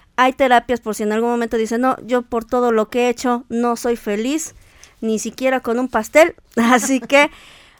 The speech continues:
apunten el número de Fundación Salvemos la Familia por si tienen algún, algún tema en el cual quieran tratar. Es el veintidós veinticuatro,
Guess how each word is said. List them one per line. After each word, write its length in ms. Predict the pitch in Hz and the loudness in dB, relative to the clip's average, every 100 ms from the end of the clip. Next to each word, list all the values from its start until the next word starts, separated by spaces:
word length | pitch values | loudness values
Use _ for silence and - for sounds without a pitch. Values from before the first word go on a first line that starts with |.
| _ | _
apunten 480 | 285 302 359 359 339 | 0 4 4 4 2
el 120 | 277 | 2
número 420 | 269 269 262 254 | 2 2 2 0
de 140 | 226 220 | 0 -2
Fundación 420 | 233 220 226 233 | 0 -2 -2 -2
Salvemos 420 | 240 226 220 220 | 0 0 0 -2
la 80 | 190 | -4
Familia 600 | - 190 214 214 233 269 _ _ _ _ _ _ _ - | -2 -2 0 0 0 -4 _ _ _ _ _ _ _ -8
por 120 | 208 | -6
si 140 | 208 226 | -4 -4
tienen 340 | 247 247 247 | -2 0 0
algún, 680 | 226 220 220 220 226 220 220 - | 0 0 0 0 0 -4 -6 -8
algún 360 | 190 202 226 240 | -6 -4 -2 -2
tema 380 | 240 226 226 220 | -2 -2 -2 -4
en 140 | 202 | -6
el 140 | 190 190 | -6 -4
cual 260 | 226 214 | -4 -4
quieran 340 | 220 226 220 220 | -4 -4 -2 -4
tratar. 520 | 214 190 214 226 262 - - | -6 -4 0 0 -2 -20 -4
Es 180 | 254 311 | -2 0
el 100 | 285 | 0
veintidós 480 | 262 247 240 254 | 0 2 2 2
veinticuatro, 720 | 254 262 240 - 233 226 226 | 0 -4 -4 2 2 4 -2